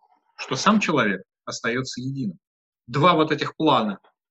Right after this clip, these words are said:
пересекаются и сталкиваются в его жизни. Если бы, например, время было присуще вещам самим по себе,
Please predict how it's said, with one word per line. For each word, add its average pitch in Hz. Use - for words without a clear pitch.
пересекаются 151
и 147
сталкиваются 139
в 123
его 107
жизни. -
Если 151
бы, 139
например, 143
время 135
было 123
присуще 135
вещам 117
самим 120
по 135
себе, 185